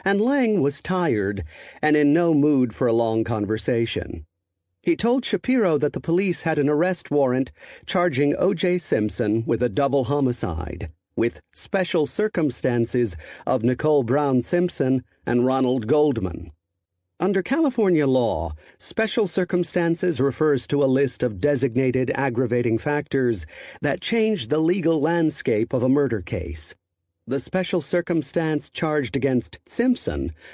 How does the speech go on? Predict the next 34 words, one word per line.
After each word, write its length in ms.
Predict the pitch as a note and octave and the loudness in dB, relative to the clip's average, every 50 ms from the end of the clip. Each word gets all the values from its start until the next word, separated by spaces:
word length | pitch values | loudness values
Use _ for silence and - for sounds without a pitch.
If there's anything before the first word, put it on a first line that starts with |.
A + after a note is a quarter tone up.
| - - - | -18 -8 -2
was 180 | A2 C3 A#2 - | 0 0 0 0
a 60 | C3 | 0
double 360 | G#2+ C#3+ C#3+ C#3 C3+ C#3 B2+ | 0 2 2 2 2 2 2
homicide. 840 | G#2+ D#3 D#3+ D#3 C3 B2 - - G2+ D2 C2 C2+ G#1 - - - - - _ _ _ _ _ _ _ _ _ _ _ - | 2 2 2 2 0 0 -2 -4 -4 -4 -4 -8 -10 -10 -10 -12 -12 -12 _ _ _ _ _ _ _ _ _ _ _ -10
Two 300 | - - C#4 D#4 E4+ B3 | -2 0 2 4 4 4
implications 920 | F#3+ F#3+ E3+ - F3 D#3+ - D#3+ C3+ C3 A#2+ - - G#2 D#2+ E2+ F2+ E2+ | 2 2 2 0 0 -2 0 2 2 2 0 0 -2 -2 -2 -2 -4 -4
jumped 360 | F2+ - D3 C#3 C3+ B2 - | -2 -2 0 0 0 0 0
out 180 | C3+ B2+ B2+ B2+ | 0 0 2 2
immediately 640 | B2+ B2 B2+ D3 D#3+ C3 C3 C3 C3 B2+ B2+ A#2+ A#2 | 2 2 2 2 2 2 2 0 0 0 0 0 0
at 140 | A#2 A2+ - | 0 -2 -4
Shapiro. 720 | - - B2 - - B2 G#2+ F#2 D#2+ D2+ C#2+ G#1+ - - _ _ _ _ _ _ _ _ _ _ | -4 -6 -6 -2 -2 -2 0 0 -2 -4 -6 -8 -12 -18 _ _ _ _ _ _ _ _ _ _
First, 480 | - G#3+ A3+ - A#2 B2 - - - - - - - - - - - | -2 0 0 2 2 0 -2 -6 -14 -18 -18 -20 -20 -20 -20 -14 -4
the 80 | - C3+ | -4 -2
charge 460 | - - G3+ G#3 A3 G#3 F3+ B2 A#2+ | 0 0 0 0 2 0 0 0 0
made 260 | D3 D3+ D3 D3 B2+ | 2 2 2 2 0
Simpson 480 | A#2+ - - F3+ F3 E3 - - D3+ D3 | -2 -2 0 0 0 0 0 0 0 0
eligible 540 | - D#3 D#3+ E3 D#3 B2 C3+ B2+ A#2+ C#3 C3+ | 0 0 2 0 2 2 0 0 0 0 0
for 140 | - C#3+ A#2+ | 0 -2 -2
the 100 | B2+ B2+ | -2 0
death 320 | B2+ E3+ F3 F3 - - | 0 -2 -2 -2 -6 -4
penalty. 500 | - E3 D3+ D3 D3 C#3+ - D3 F3 G3 _ _ _ _ _ _ _ _ _ _ - | -2 0 0 0 0 0 0 -2 -2 -2 _ _ _ _ _ _ _ _ _ _ -8
The 80 | - | -6
final 340 | F#2+ - C#3 C#3 C#3 C3 B2 | -2 0 0 2 2 0 0
decision 480 | A2 G2+ G#2+ - - C#3+ B2+ A2 A2+ A2+ | -2 -4 -6 -2 0 0 2 2 0 0
on 140 | G#2 G#2+ A2 | 0 -2 -2
whether 240 | A#2+ A#2 G#2+ G2+ | -2 -2 -4 -4
the 80 | G2+ G2+ | -6 -4
prosecution 760 | - C3+ C3 A#2 - - F#2 - B2 C3 C#3 - - A2 F#2 F2+ | -4 -2 -4 -2 -4 -6 -4 -2 0 0 0 0 -2 -4 -2 -2
would 140 | F#2 F2 | -4 -6
seek 300 | E2 - - D3+ C3+ - | -8 -4 -2 -2 -2 -2
execution 800 | B2 A#2 - - - F2+ E2+ - F3 F#3+ E3+ - - E2 D#2+ E2 | -2 -6 -6 -6 -10 -10 -4 -2 -2 -2 -2 -4 -4 -6 -4 -4
would 160 | E2+ E2+ F2 | -6 -6 -6
come 200 | - A2+ G2 F#2 | -4 -4 -2 -2
later. 500 | F#2+ G#2 B2+ C3+ B2 F2+ - D2+ D2 D#2 | -2 -2 -2 -2 -2 -4 -4 -6 -8 -8